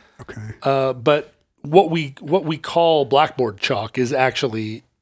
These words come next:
Speaker 1: Oh.
Speaker 2: gypsum. We're not, like,
Speaker 1: It's not the seashells from
Speaker 2: Right.
Speaker 1: It's not limestone.
Speaker 2: Easier to mine gypsum than it is to mine,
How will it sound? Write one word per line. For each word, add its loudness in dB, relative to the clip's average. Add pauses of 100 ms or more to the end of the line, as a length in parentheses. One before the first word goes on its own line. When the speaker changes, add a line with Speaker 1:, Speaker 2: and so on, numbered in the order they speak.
(120)
Speaker 1:
Oh. 4
Speaker 2:
gypsum. 2
We're 2
not, 0
like, -4 (200)
Speaker 1:
It's -8
not 4
the 0
seashells 0
from -2
Speaker 2:
Right. -2 (120)
Speaker 1:
It's -6
not 2
limestone. 0
Speaker 2:
Easier 2
to 4
mine 2
gypsum -2
than -4
it -4
is -4
to -4
mine, -8